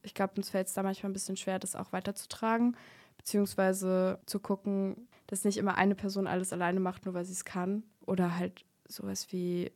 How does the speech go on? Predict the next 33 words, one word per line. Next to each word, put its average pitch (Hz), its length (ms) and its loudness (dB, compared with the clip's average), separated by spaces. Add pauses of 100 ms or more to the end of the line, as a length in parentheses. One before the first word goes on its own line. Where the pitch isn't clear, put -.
(640)
Plenumstrukturen 185 1120 -2
oder 180 160 -4
so. 180 140 -6
Ich 180 140 -8
glaub, 180 180 -2
das 185 160 -6
ist 190 120 -8
irgendwie 185 560 -2
was, 180 220 -2
was - 180 -8
man 185 200 -4 (100)
jahrelang 180 440 -2
lernen 175 260 0
muss, 180 340 -4 (140)
wie 190 120 -8
man 180 160 0
sich, 180 300 -10 (400)
wie 185 60 2
man 185 140 8
ein 185 100 4
Plenum 196 280 6
gut 175 180 -2
machen 175 260 -4
kann 175 240 -4
und 180 120 -4
so. 190 100 -12
Das 185 200 -12
geht - 180 -12
ja 180 80 -6
nicht 185 140 -8
von 190 140 -10
Anfang 196 360 -8
an. 214 120 -8